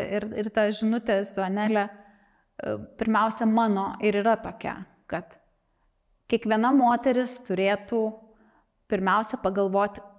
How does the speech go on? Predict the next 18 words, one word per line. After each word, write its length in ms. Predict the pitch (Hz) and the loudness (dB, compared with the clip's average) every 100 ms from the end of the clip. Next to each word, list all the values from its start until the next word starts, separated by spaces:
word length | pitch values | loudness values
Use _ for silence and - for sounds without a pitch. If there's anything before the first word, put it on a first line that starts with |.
| _ _ - | _ _ -14
ką 280 | - 202 214 214 | -4 0 0 2
turi 220 | 247 226 | 0 0
padaryti, 640 | 254 254 262 214 214 233 233 | 0 0 2 0 -4 -4 -2
kad 280 | 226 190 - | -4 -4 -2
jaustųsi 500 | 202 208 185 - 170 | -2 -2 -10 -8 -6
gerai. 300 | 156 156 147 - _ _ _ _ _ _ _ _ _ _ | -6 -6 -10 -16 _ _ _ _ _ _ _ _ _ _
Fiziškai, 840 | - 254 294 - - 302 285 - - | -2 0 -2 -4 0 4 2 0 -10
emociškai. 840 | 175 156 180 214 247 - - 247 240 240 - _ _ _ _ _ _ _ - | -8 -2 -2 -2 -6 -8 0 2 4 0 -8 _ _ _ _ _ _ _ -6
E, 120 | 190 190 190 - - | -2 0 -2 -6 -6
ir 180 | 254 208 | -4 -2
tada, 320 | 214 196 233 285 - - - - _ _ - | -2 0 2 4 0 -6 -18 -20 _ _ -4
kadangi 460 | 208 202 208 202 202 | 0 0 2 2 0
moterų 420 | 202 208 226 208 | 2 0 0 -2
gyvenime 400 | 185 190 214 202 | 0 0 2 0
dažnai 240 | 196 202 202 | -2 -4 -4
būna 220 | 208 196 | -2 -2
taip, 200 | 196 190 | -2 -2
kad 180 | 196 190 | -2 -2